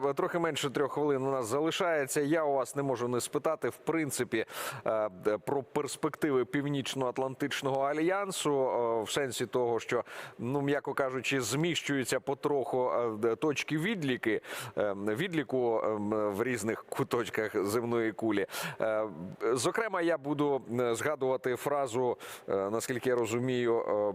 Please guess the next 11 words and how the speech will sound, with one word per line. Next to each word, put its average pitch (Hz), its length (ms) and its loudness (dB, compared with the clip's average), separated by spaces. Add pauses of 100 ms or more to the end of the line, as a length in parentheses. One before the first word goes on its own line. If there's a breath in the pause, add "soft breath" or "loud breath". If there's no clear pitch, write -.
(260)
е, 95 120 2 (100)
польських 113 760 0
діячів 143 640 0
про 135 120 0
те, 156 140 0
що 139 200 -2
країни 135 360 0
нато, 165 480 0 (180)
м, 110 260 0
зможуть 135 400 -2
витрачати 127 340 0